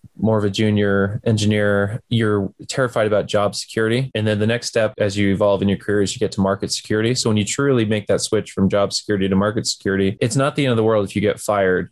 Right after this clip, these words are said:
because you now have market security. But I don't want to pretend that imposter syndrome goes away, because the hope in a car-, in a good career is you keep taking bigger and bigger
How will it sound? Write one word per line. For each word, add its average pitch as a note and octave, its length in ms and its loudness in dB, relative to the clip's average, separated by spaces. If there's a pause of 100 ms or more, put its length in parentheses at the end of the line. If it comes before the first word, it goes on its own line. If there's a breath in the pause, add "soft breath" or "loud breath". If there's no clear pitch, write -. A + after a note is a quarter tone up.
(240)
because G#2+ 460 -2
you A2+ 60 0
now A2 160 0
have G#2+ 200 -2
market G2+ 380 -2
security. C3 540 -2
But B2+ 80 2
I B2+ 80 2
don't C#3 160 2
want C#3 100 0
to B2+ 60 0
pretend A2+ 420 0
that G#2 100 2
imposter G#2 440 -2
syndrome A2 340 2
goes G#2+ 220 2
away, G#2+ 400 2
because G#2 640 0
the A2+ 160 2
hope D#3 320 0
in A2+ 80 0
a G#2 80 0
car-, - 240 -6
in A#2 80 2
a G#2+ 40 2
good G#2+ 200 -2
career G#2+ 480 2
is - 240 0
you G#2 60 0
keep C3 300 -4
taking G#2+ 360 -2
bigger A#2 280 2
and G#2+ 120 0
bigger G#2 420 -2